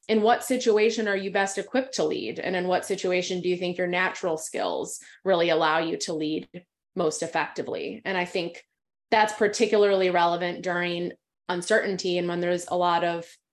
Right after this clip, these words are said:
disruption. I have, um, a client that I worked with in the past where I was coaching several of their leaders, and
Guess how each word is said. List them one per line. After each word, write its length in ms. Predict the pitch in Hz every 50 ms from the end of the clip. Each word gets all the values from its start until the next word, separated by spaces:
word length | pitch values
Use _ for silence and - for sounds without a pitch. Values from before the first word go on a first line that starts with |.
| _ _ -
disruption. 720 | 185 175 - - 190 202 202 202 - - 175 160 156 165 170
I 140 | - 175 180
have, 280 | 180 180 175 165 170
um, 440 | 175 170 170 170 175 180 180 180 - _ _ _ _ _ _ _ _ _ _ _ _ -
a 60 | 190
client 260 | - - 214 202 156 156
that 100 | 202 190
I 80 | 185
worked 260 | 180 180 180 180 -
with 120 | 190 185 175
in 100 | 175 170
the 60 | 175
past 420 | 170 - - 185 180 180 180 - -
where 100 | 175 165
I 40 | 170
was 120 | 170 165
coaching 400 | - - 185 175 180 190 180 175
several 340 | 175 - 175 170 175 170 175
of 120 | 170 165
their 160 | 175 170 170
leaders, 500 | 165 180 185 180 180 170 165 165 165 165
and 300 | - - 180 175 175 -